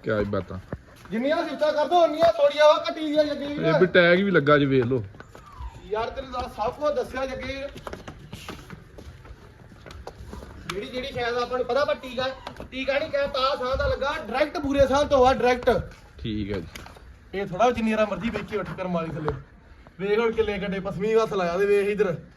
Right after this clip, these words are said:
Speaker 2: ਜਿੰਨੀ ਵਾਰ ਮਰਜ਼ੀ ਬਹਿ ਬਹਿ ਕੇ ਉੱਠੀ ਜਾਓ ਕਰਮ ਵਾਲੀ
Speaker 1: ਆਪ
Speaker 2: ਥੱਲੇ।
Speaker 1: ਤੁਹਾਨੂੰ ਪਤਾ ਕਰ ਦਾਂਗੇ ਕਿਹੜੇ ਸਾਹ ਦੀ ਹੈ ਕਿ ਚੰਗੇ ਸਾਹ ਦੀ।
Speaker 2: ਹਾਂਜੀ, ਜਿਆਦੀ ਚੰਗੀ ਹੈ ਲੈ। ਏਦਾਂ ਹੀ ਬੈਠੇ ਰਹਿਣਾ ਕਰਮ ਵਾਲੀ ਥੱਲੇ, ਦੋਵੇਂ ਵੇਲੇ ਡੇਂਕੇ ਮੇਲਾ ਡੇਂਕੇ।
Speaker 1: ਠੀਕ ਹੈ ਜੀ।
Speaker 2: ਦੁੱਧ
Speaker 1: ਇਹ
Speaker 2: ਅੱਠ ਕਿਲੋ,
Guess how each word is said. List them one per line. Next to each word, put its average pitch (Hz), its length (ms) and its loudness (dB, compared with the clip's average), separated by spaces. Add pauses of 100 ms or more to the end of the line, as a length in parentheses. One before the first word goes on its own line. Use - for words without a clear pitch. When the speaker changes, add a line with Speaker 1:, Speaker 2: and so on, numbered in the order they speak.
(1080)
Speaker 2:
ਜਿੰਨੀ 254 240 -6
ਵਾਰ 294 140 2
ਮਰਜ਼ੀ 269 300 0
ਬਹਿ 285 220 4
ਬਹਿ 269 180 4
ਕੇ 277 60 2
ਉੱਠੀ 247 280 6
ਜਾਓ 240 280 10
ਕਰਮ 233 300 8
ਵਾਲੀ 233 180 10
Speaker 1:
ਆਪ 233 80 10
Speaker 2:
ਥੱਲੇ। 226 160 8
Speaker 1:
ਤੁਹਾਨੂੰ 185 180 10
ਪਤਾ 214 180 2
ਕਰ 196 160 0
ਦਾਂਗੇ 214 220 -6
ਕਿਹੜੇ 202 220 -6
ਸਾਹ 190 180 -4
ਦੀ 226 140 -8
ਹੈ 208 160 0
ਕਿ 175 120 -10
ਚੰਗੇ 175 260 -12
ਸਾਹ 170 200 -8
ਦੀ। 190 100 -6
Speaker 2:
ਹਾਂਜੀ, 220 460 -4
ਜਿਆਦੀ 254 360 -4
ਚੰਗੀ 262 360 -12
ਹੈ 254 60 -8
ਲੈ। 226 200 -4 (720)
ਏਦਾਂ 240 300 -6
ਹੀ 294 60 -6
ਬੈਠੇ 254 280 0
ਰਹਿਣਾ 269 200 0
ਕਰਮ 269 260 -2
ਵਾਲੀ 247 220 0
ਥੱਲੇ, 247 160 -2
ਦੋਵੇਂ 285 320 6
ਵੇਲੇ 285 160 2
ਡੇਂਕੇ 269 420 0
ਮੇਲਾ 269 260 0
ਡੇਂਕੇ। 254 560 -2 (440)
Speaker 1:
ਠੀਕ 123 320 -2
ਹੈ 117 80 4
ਜੀ। 110 140 -8 (120)
Speaker 2:
ਦੁੱਧ 254 160 8
Speaker 1:
ਇਹ 269 280 4
Speaker 2:
ਅੱਠ 269 200 -2
ਕਿਲੋ, 277 600 6